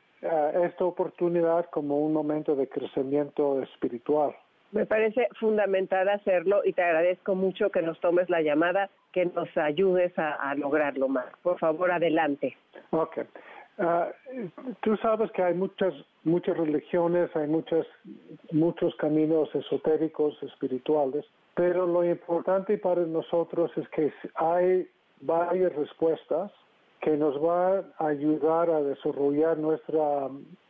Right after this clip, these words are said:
Speaker 1: ah, espiritualidad. Entonces, si quieres, podemos empezar una, una plática, ah, acerca de estas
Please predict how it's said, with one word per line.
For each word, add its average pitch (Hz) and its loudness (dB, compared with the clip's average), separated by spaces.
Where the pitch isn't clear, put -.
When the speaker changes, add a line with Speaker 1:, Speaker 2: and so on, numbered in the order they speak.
Speaker 1:
ah, 131 -2
espiritualidad. 139 0
Entonces, 165 0
si 175 0
quieres, 190 0
podemos 175 0
empezar 165 -2
una, 170 0
una 165 0
plática, 175 0
ah, 151 2
acerca 180 0
de 165 2
estas 175 0